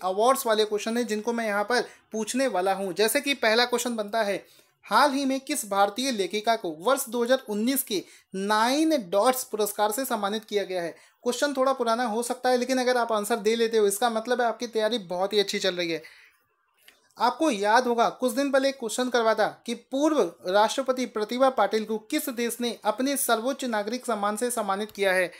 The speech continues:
जल्दी से आंसर बता। इसी तरीके से एक प्रश्न करवाया था, अभिनेत्री शीला जे को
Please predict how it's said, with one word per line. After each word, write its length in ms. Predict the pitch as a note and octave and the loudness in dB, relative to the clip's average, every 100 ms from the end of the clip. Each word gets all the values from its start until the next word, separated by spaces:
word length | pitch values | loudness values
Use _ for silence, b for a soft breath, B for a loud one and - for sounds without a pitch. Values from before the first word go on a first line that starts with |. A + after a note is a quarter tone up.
| B B | B B
जल्दी 280 | G#3 B3 C#4+ | 2 4 4
से 100 | C4+ | 4
आंसर 240 | B3 A#3 B3 | 4 4 -2
बता। 580 | A3 - - _ - A#3 | -2 -10 -20 _ -10 -4
इसी 160 | D#4 | -2
तरीके 340 | D#4 D4+ C#4+ C#4+ | 0 -2 -2 -2
से 80 | |
एक 120 | D4 D4 | -4 -2
प्रश्न 280 | A#3+ C4+ | -2 0
करवाया 260 | C4+ B3+ B3+ | 0 2 4
था, 80 | B3+ | 2
अभिनेत्री 720 | - G3+ G#3 A3+ A3+ C#4+ D4+ | 2 0 2 0 -2 -2 -4
शीला 440 | - A3 B3+ C4+ C4 F#3 | -2 0 2 2 0 -18
जे 260 | E3+ G#3+ | -6 -4
को 220 | A#3 G3+ | -2 -2